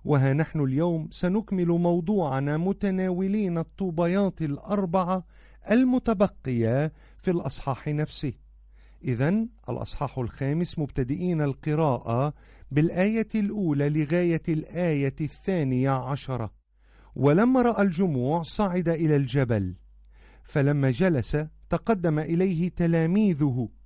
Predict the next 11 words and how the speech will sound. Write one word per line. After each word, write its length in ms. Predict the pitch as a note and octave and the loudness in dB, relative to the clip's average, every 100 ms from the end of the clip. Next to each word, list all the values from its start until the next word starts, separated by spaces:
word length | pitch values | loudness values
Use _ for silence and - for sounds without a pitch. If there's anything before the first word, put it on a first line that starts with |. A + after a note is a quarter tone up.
| - - - - - | -20 -20 -20 -20 -8
ففتح 680 | - G3+ C4+ C4+ A3+ - | -2 0 0 0 -4 -2
فاه 400 | A3 - G#3 E3 | -4 -2 0 0
وعلمهم 840 | E3 D#3+ D#3+ D#3 D#3 D#3+ D#3 C#3+ D3 - | 0 2 2 2 2 2 0 0 -4 -4
قائلاً: 720 | D#3+ C3+ - A#2 G#2+ G#2 F2+ F2+ - - - - - - - - | -2 -2 -2 -2 0 -2 -6 -12 -18 -20 -20 -20 -20 -20 -10 -2
طوبى 260 | B3 A3+ | 0 2
للمساكين 920 | B3 A#3+ A3 G#3+ - G#3+ - G#3 A3 | 4 4 4 2 2 0 0 2 2
بالروح، 640 | G#3+ A3 D#3 A#2+ C#3 D#3 F3 | 2 2 2 2 2 0 0
لأن 360 | E3+ F3+ G3 | 0 2 0
لهم 460 | F#3 G3+ E3 D#3 E3+ | 2 2 2 0 0
ملكوت 500 | E3+ E3 - F3 D#3+ | 2 2 0 -4 -2
السماوات. 840 | D#3+ - D#3+ D3+ D#3 E3 C3+ - | -4 -2 -2 0 0 -2 -4 -10